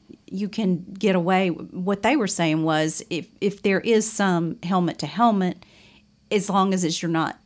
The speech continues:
intentional, you're not leading with the helmet, you're not doing that kind of, that's what they were saying. So,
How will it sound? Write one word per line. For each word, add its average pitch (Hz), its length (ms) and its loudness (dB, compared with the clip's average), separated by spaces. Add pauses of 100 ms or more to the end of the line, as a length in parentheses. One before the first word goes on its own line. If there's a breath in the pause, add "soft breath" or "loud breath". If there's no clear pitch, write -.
(120)
intentional, 196 760 0
you're 180 140 -2
not 175 240 -2
leading 202 320 0
with 185 180 -2
the 190 80 -2
helmet, 170 520 0
you're 165 120 -6
not 165 260 -6
doing 170 200 -2
that 185 140 -6
kind - 140 -10
of, 165 160 -10
that's 233 280 0
what 151 140 -6
they 165 160 0
were 156 120 -8
saying. - 280 -8
So, - 340 -4